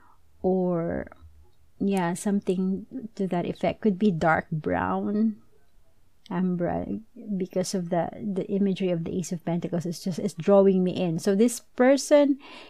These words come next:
is either drawing you in or you are drawing them in by your energies,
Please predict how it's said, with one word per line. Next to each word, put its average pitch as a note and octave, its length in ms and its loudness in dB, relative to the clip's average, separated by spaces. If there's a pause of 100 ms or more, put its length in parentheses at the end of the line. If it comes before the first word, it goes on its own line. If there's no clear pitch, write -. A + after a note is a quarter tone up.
(120)
is G#3+ 320 0
either A3 300 6
drawing A3+ 500 8
you C4 100 10
in B3 300 6
or G#3+ 100 4
you A3+ 300 6
are A#3 160 8
drawing G#3+ 560 6
them F#3+ 260 4
in B3+ 380 4 (320)
by G3+ 160 6
your F#3+ 260 6
energies, G#3+ 1120 2